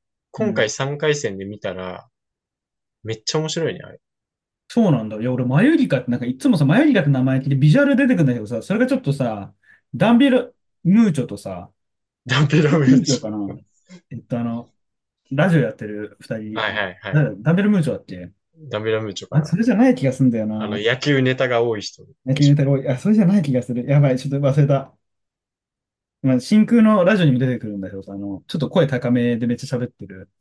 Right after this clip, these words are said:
Speaker 1: あー、えーっと。
Speaker 2: あれとね、被るんだよ。
Speaker 1: エルシャラカーニじゃなくて、
Speaker 2: エルシャラカーニじゃない。
Speaker 1: あの、でかい人と、
Speaker 2: そうそう。
Speaker 1: あの、声高い。
Speaker 2: ちょっと思い出したらまた言うわ。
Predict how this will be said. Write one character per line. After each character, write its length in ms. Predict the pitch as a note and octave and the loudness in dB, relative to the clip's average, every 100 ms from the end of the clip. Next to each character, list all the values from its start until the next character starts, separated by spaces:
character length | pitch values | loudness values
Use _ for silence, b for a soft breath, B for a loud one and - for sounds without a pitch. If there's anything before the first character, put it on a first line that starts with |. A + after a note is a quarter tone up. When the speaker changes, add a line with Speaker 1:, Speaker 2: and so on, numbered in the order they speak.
| _ _ _ - | _ _ _ -2
Speaker 1:
あ 800 | C#3 G3 G#3+ G#3 G3+ G3 G3 E3 | 0 2 0 -2 -2 -2 -4 -2
ー、 40 | |
え 340 | D3 D3+ D3 D3 | 0 2 0 -4
ー 20 | |
っ 40 | _ | _
と。 300 | D#3 C#3+ C#3+ | -8 -6 -2
Speaker 2:
あ 40 | D#3 | -2
れ 60 | |
と 140 | F#3+ G3+ | 2 2
ね、 120 | F3 | 2
被 300 | C#3 C#3+ G3+ | 0 0 2
る 140 | F3 | 4
ん 80 | C3 | 2
だ 100 | G#2 | 0
よ。 260 | F#2 F2+ - _ _ _ _ - | -8 -14 -20 _ _ _ _ -12
Speaker 1:
エ 80 | B2 | -8
ル 100 | B2+ | -4
シ 100 | C#3+ | -2
ャ 60 | |
ラ 120 | C3+ C3 | -2 -2
カ 180 | D3 | -4
ー 60 | C3 | -4
ニ 120 | G#2+ | -6
じ 100 | G2+ | -8
ゃ 60 | G2+ | -10
な 140 | A2 | -10
く 80 | - | -6
て、 60 | C#3+ | 0
Speaker 2:
エ 0 | D3 | 2
ル 40 | |
シ 60 | D#3 | 4
ャ 40 | |
ラ 100 | D3 | 2
カ 140 | - | 4
ー 40 | D3 | 4
ニ 100 | C#3+ | 4
じ 140 | - | 2
ゃ 40 | D3 | -2
な 120 | - | -4
い。 160 | A#2 _ | -12 _
Speaker 1:
あ 200 | C3 A#2 | -6 -4
の、 460 | A2+ A2 G#2+ A2 G#2 | -2 -2 -2 -4 -4
で 140 | C3 | -2
か 140 | C3+ C#3+ | 0 0
い 320 | G2 F#2 - _ | -2 -12 -20 _
人 240 | - A2+ | -12 -10
と、 340 | - F#2+ F#2+ - _ _ _ _ _ | -10 -14 -16 -20 _ _ _ _ _
Speaker 2:
そ 140 | D3 C#3 | -4 -2
う 40 | |
そ 100 | C3 | 0
う。 40 | D3 | 0
Speaker 1:
あ 20 | |
の、 80 | C#3 | 0
声 0 | |
高 260 | A#2+ B2 | 0 0
い。 40 | D3 | 2
Speaker 2:
ち 60 | |
ょ 20 | F3+ | 2
っ 200 | E3 - | 0 2
と 60 | |
思 160 | A3 A#3+ | 4 6
い 20 | |
出 120 | A#3+ | 4
し 60 | A#3+ | 2
た 100 | C3+ | 0
ら 80 | A2+ | 0
ま 100 | B2 | -2
た 80 | |
言 160 | A#2 A2+ | -2 -2
う 40 | |
わ。 220 | F#2 F#2+ | -4 -12